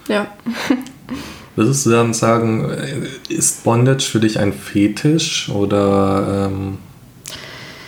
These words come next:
Speaker 1: Ja,
Speaker 2: ja.
Speaker 1: also wenn man jetzt bei der Definition bleibt,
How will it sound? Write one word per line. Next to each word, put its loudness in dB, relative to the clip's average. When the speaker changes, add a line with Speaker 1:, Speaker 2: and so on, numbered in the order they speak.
Speaker 1:
Ja, 4
Speaker 2:
ja. 4
Speaker 1:
also 2
wenn 4
man 4
jetzt 2
bei 4
der 4
Definition 0
bleibt, 0